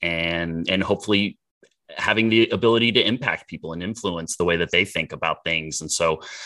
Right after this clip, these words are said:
um, I, I think that's something I'm continually working on and, and just kind of, like, telling myself that it's okay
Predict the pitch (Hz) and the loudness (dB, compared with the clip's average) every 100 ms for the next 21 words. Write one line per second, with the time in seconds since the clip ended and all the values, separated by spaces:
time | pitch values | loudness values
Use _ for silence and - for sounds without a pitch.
0 | - - 87 87 85 87 - _ _ _ | -8 0 4 4 4 0 -6 _ _ _
1 | _ 101 - 107 - 123 127 - 113 107 | _ -2 2 2 4 4 4 4 2 4
2 | 95 101 101 95 101 95 92 90 92 110 | 4 2 0 0 2 4 2 0 -2 0
3 | 110 127 143 95 92 92 92 - 95 87 | 2 2 2 -2 -4 -6 -6 -4 -4 -4
4 | 92 87 - - 90 95 90 92 101 101 | -4 -6 -6 -4 0 0 -2 0 0 2
5 | 90 85 - 90 - - 82 87 110 143 | 0 -2 0 0 0 0 2 4 4 0